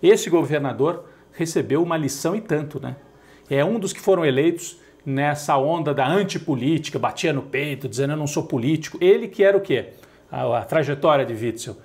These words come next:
Tentou ser militar e não deu certo, foi um militar fracassado. Depois foi um juiz obscuro e com esse discurso de ordem, de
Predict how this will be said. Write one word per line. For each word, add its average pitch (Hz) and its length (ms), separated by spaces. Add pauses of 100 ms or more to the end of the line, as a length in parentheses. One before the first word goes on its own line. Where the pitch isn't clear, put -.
(120)
Tentou 160 320
ser - 160
militar 143 500
e 127 40
não 127 160
deu 135 140
certo, 175 480
foi 139 120
um 120 40
militar 123 380
fracassado. - 720 (380)
Depois 160 300
foi 165 140
um 156 160
juiz 143 640
obscuro 214 640 (760)
e 151 60
com 180 160
esse 170 160
discurso 170 560
de 123 160
ordem, 135 600
de 110 280